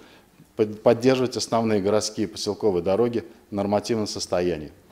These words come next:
В целях своевременной реализации программы дорожных работ на две тысячи семнадцатый год в настоящее время совместно с администрациями районов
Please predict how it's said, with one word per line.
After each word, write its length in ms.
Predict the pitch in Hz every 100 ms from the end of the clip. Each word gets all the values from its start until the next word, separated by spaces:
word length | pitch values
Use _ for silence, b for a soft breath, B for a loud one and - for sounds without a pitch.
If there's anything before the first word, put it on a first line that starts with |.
| B B B
В 40 |
целях 320 | - 151 143
своевременной 760 | 143 131 123 135 135 127 113 87 -
реализации 580 | 110 123 123 117 120 -
программы 480 | 104 110 113 117 104
дорожных 460 | 98 107 107 101 -
работ 320 | 98 98 -
на 160 | 117
две 160 | 107 104
тысячи 320 | 107 123 -
семнадцатый 580 | 98 101 101 101 - 95
год 220 | 98 117
в 40 | 120
настоящее 540 | 113 120 117 110 110
время 280 | 101 123 117
совместно 500 | - 113 113 98 95
с 80 | 101
администрациями 680 | 95 104 - 101 90 90 90
районов 380 | 90 101 120